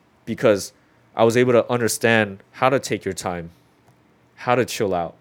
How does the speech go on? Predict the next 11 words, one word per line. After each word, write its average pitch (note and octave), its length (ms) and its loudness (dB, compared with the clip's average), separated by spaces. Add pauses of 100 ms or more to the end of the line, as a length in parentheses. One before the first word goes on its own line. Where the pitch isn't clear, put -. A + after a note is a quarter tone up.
(140)
how A2+ 240 0
to, G#2 460 -6 (1200)
and D3+ 180 0
it, D#3 140 2
it's C#3+ 100 -2
cool G3+ 140 4
because C#3 200 0
me D3 120 -2
and D#3+ 100 -4
you F3 100 0
actually, B2+ 400 0